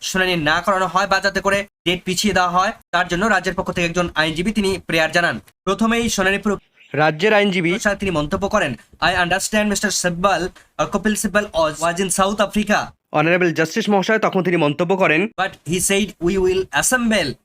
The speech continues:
অর্থাৎ কপিল সিবাল তিনি তারা জানিয়েছিলেন যে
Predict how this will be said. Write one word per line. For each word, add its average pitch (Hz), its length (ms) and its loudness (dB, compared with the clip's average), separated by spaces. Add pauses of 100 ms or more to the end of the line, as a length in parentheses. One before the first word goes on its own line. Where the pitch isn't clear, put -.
(160)
অর্থাৎ 165 260 0
কপিল 190 260 0
সিবাল 226 220 2
তিনি 226 240 0
তারা 190 220 2
জানিয়েছিলেন 214 580 0
যে 214 300 0